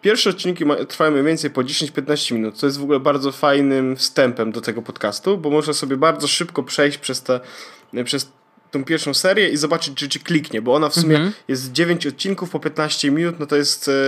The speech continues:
Speaker 1: półtorej godzinki i jest przesłuchany jakby pierwszy sezon cały. Więc można zobaczyć, czy komuś kliknie i komuś się spodoba, e, i, i tak naprawdę, czy coś jest jakby c-,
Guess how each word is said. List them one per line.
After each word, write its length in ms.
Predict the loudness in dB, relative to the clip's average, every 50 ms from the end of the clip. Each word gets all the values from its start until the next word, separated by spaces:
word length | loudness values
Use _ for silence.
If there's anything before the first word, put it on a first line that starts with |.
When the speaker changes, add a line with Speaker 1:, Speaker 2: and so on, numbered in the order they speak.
| 2 2 2 0 -2 -4 -10 _ _ _ _ _
Speaker 1:
półtorej 420 | -12 -12 -2 0 2 4 4 4 4
godzinki 640 | 2 2 0 2 0 0 0 -2 -4 -8 -10 -10 -10 -14 -18 -20 -20 -20 -10 -4
i 120 | 0 2
jest 280 | 2 4 2 0 -2 -4
przesłuchany 500 | -4 -4 -4 -4 -2 -2 0 2 2 2
jakby 200 | 0 0 -4 -6
pierwszy 320 | -4 -4 -2 -2 -2 -2
sezon 320 | -2 -2 -2 -2 -4 -6 -6
cały. 280 | -6 -8 -8 -10 -10 -12 -16 -20 -20 -20 -20 -20 -20 _ _ -2
Więc 220 | -2 0 0 2
można 200 | 2 2 2 2
zobaczyć, 380 | 0 2 0 0 0 0 -4 -4 -4
czy 100 | -4 0
komuś 300 | 2 4 4 4 2 -2
kliknie 400 | -4 -4 -4 -4 0 2 2 2
i 40 |
komuś 260 | 2 2 0 0 0 0
się 100 | -2 -2
spodoba, 500 | -2 -4 0 0 2 2 4 2 2 2
e, 40 | 0 -4 -6 -6 -4 -2 -2 0 0 2 2 2 2 2 0 -2 -2 -4 -8
i, 280 | -8 -8 -8 -8 -8
i 40 | -4
tak 160 | -4 -4 -4
naprawdę, 360 | -4 -2 -2 -2 -2 -2 -4 -6
czy 160 | -6 -8 -4
coś 120 | 0 0
jest 220 | 0 0 -2 -2 -2
jakby 280 | -4 -2 -2 -2 -4
c-, 140 | -4 -6 -10